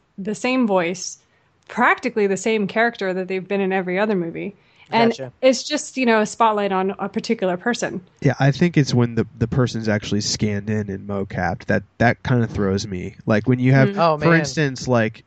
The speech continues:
Speaker 3: you know, Martin Sheen was the Elusive Man, but he wasn't Martin Sheen. He was
Speaker 2: Yeah.
Speaker 3: the, you know, a totally different model, different character, and he was
Speaker 1: Mm-hmm.
Speaker 3: brilliant as Elusive Man. And,
Speaker 1: Mm-hmm.
Speaker 3: and, you know, then if you take another game, um,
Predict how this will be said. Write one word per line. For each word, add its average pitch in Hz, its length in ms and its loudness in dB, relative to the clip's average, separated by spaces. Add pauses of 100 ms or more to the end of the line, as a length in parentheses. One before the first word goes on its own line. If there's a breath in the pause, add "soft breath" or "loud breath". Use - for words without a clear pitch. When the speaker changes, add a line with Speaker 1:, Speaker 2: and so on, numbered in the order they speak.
Speaker 3:
you 127 100 -6
know, 110 240 -4 (180)
Martin 143 260 4
Sheen 123 560 -2
was 120 180 0
the 113 60 -2
Elusive 120 400 4
Man, 104 360 -4
but 110 160 0
he 123 120 2
wasn't 120 380 4 (200)
Martin 117 240 0
Sheen. 110 340 -2
He 113 120 -6
was 110 200 -6
Speaker 2:
Yeah. 120 320 -10
Speaker 3:
the, 110 280 -8
you 127 80 -8
know, 98 240 -8 (120)
a 117 80 -4
totally 117 340 2
different 107 260 -2
model, 104 500 -2
different 104 300 -6
character, 107 520 0 (300 loud breath)
and 120 100 -2
he 127 80 4
was 113 140 4
Speaker 1:
Mm-hmm. - 60 -8
Speaker 3:
brilliant 147 340 4
as 107 140 -6
Elusive 104 420 -8
Man. 98 360 -6 (460 soft breath)
And, 156 240 2
Speaker 1:
Mm-hmm. 202 360 -6
Speaker 3:
and, 110 320 -8
you 131 120 -10
know, 117 100 -6
then 127 200 -2
if 117 180 -8
you 120 80 0
take 120 280 0
another 110 280 0
game, 101 460 -4 (360)
um, 104 380 -6